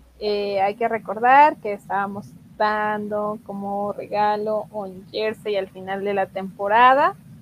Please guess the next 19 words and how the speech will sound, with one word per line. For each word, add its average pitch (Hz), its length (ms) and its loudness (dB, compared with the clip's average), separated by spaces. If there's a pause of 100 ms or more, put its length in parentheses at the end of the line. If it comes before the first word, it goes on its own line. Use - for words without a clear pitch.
(800)
El 208 640 0
jersey 196 540 -6
obviamente 185 640 -2
es 180 140 -12
original 277 1040 -2 (440)
y 285 440 0
se 233 120 -6
los 196 380 -4
vamos 190 360 -10
a 196 100 0
dar 220 280 2
dependiendo 208 720 0
de, 233 580 2 (600)
pues, 208 200 -6
cuánta 220 1000 6 (1300)
interacción 226 640 2
tengan 254 260 0
ustedes 220 500 0
con, 226 440 -4